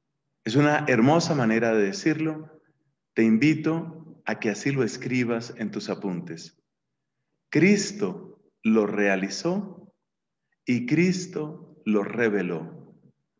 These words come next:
Ahora somos hijos de Dios. Perdón que insista, tal vez es un poco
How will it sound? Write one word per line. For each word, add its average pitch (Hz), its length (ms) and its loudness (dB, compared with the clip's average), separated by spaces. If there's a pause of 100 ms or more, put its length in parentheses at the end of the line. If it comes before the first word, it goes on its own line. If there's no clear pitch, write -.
(240)
Ahora 131 480 2
somos 151 680 -4
hijos 107 380 -4
de 90 140 -8
Dios. - 600 -12 (1800)
Perdón 165 360 4
que 180 80 4
insista, 131 560 0
tal 135 160 2
vez 151 220 0
es 139 140 -4
un 139 140 -2
poco 123 600 -2